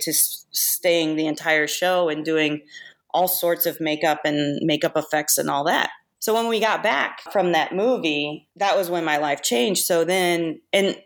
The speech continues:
you know, I'd been working so closely with Greg. So then Howard was about ready to do a movie in Luxembourg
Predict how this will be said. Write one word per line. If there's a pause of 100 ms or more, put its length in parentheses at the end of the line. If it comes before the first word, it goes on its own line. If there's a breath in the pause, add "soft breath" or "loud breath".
(280)
you
know,
I'd
been
working
so
closely
with
Greg. (280 soft breath)
So
then
Howard
was
about
ready
to
do
a
movie
in
Luxembourg